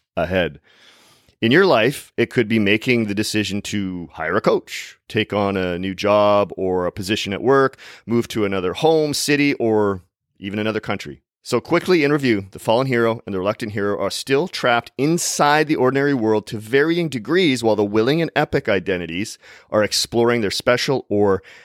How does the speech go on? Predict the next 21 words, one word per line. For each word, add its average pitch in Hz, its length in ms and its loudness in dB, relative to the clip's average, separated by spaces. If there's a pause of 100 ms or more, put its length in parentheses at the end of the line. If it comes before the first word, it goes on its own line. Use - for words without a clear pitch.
(160)
extraordinary 104 920 0
world. 107 580 2 (1300)
And 143 540 2 (500)
usually 190 580 0
once 147 300 0
you 160 80 -4
cross 135 340 0
over, 113 380 -2 (240)
it's 110 320 -4
more 131 300 2
unlikely 123 500 2
you 101 140 2
will 101 100 2
exhibit 98 380 0
the 101 60 -2
traits 101 340 0
of 98 100 -2
the 92 80 -6
two 104 380 0
ordinary 98 480 2
world 87 340 -2